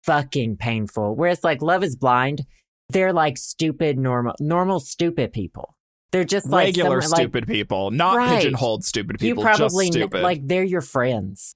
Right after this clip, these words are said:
Speaker 1: You know
Speaker 2: Mm-hmm.
Speaker 1: these people. That's your dumb friend, Brenda. That's your
Speaker 2: <laughs>
Speaker 1: dumb Brent friend. That's your straight bro friend, Jack. You know what I mean?
Speaker 2: Uh,
Speaker 1: Like, that,
Speaker 2: yeah.
Speaker 1: that's the people on Love is Blind. You,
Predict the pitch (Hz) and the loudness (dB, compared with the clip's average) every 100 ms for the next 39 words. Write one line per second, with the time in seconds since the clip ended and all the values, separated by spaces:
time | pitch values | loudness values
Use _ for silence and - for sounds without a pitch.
0 | - 175 180 175 202 151 127 - 107 101 | -4 -2 0 2 0 -2 -4 -4 -4 -4
1 | 107 147 - 143 139 135 131 - 117 110 | -4 -4 -2 -4 -2 -2 -4 -4 -4 -2
2 | 113 110 107 98 101 _ _ - 151 - | -2 -2 -4 -6 -8 _ _ -6 -2 0
3 | - 135 202 135 135 127 127 120 - - | 0 0 2 2 0 0 0 -2 -6 -6
4 | 131 123 117 139 - 135 - 139 139 - | -4 -2 -2 -4 -2 -4 -2 -2 -2 -2
5 | 123 117 - 120 113 101 101 95 - - | -2 -2 -2 -2 -2 -2 -2 -2 -6 -20
6 | _ _ 139 165 170 170 170 165 117 113 | _ _ -6 -2 0 -2 -2 -4 -4 -4
7 | 104 143 127 156 156 226 107 175 - 175 | -2 -4 0 0 0 0 0 0 0 -4
8 | 156 135 139 127 120 113 104 110 98 90 | -4 -4 0 0 0 -2 -4 -2 -2 -4
9 | 92 143 147 | -6 -6 -6